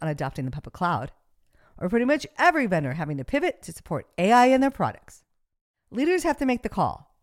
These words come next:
redirect the team's focus and resources on the new tech, or stay the course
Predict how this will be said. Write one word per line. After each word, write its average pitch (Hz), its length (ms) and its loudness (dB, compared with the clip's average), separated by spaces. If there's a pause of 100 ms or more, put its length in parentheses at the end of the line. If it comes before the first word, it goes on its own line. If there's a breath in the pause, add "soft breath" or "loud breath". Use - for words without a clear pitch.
(120)
redirect 294 500 0
the 269 60 -2
team's 202 280 -4
focus 208 320 -2
and 160 120 -2
resources 175 480 -2
on 147 120 -2
the 143 80 -2
new 156 140 0
tech, - 440 -4 (340)
or 240 120 0
stay 370 260 0
the 381 80 2
course - 400 -6